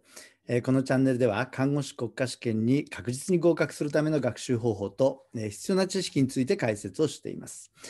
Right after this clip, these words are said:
えー、今回のテーマは、あー、必修問題に出題される体循環、肺循環についてです。えー、最初に、まず過去問題に、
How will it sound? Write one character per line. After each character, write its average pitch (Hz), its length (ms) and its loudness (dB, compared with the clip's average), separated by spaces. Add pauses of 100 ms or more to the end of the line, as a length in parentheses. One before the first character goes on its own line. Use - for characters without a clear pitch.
(360)
え 147 100 6
ー、 151 80 4
今 247 220 10
回 135 220 10
の 110 120 6
テ 123 220 4
ー - 20 4
マ 98 120 -2
は、 120 520 0
あ 101 40 -6
ー、 - 20 -6
必 - 160 -4
修 - 220 0
問 240 180 10
題 160 160 6
に 170 80 6
出 170 160 -2
題 135 180 6
さ 123 160 2
れ 117 140 2
る 175 280 6
体 131 260 4
循 120 260 2
環、 113 260 -2
肺 113 220 2
循 107 200 -2
環 95 140 -4
に 170 140 2
つ - 120 -4
い 101 80 -2
て - 120 -8
で - 120 -10
す。 - 360 -18 (1900)
え 175 140 8
ー、 175 40 10
最 190 180 6
初 202 120 6
に、 196 220 8
ま 175 160 6
ず 147 80 0
過 - 160 -2
去 202 160 4
問 220 300 8
題 143 240 6
に、 165 300 2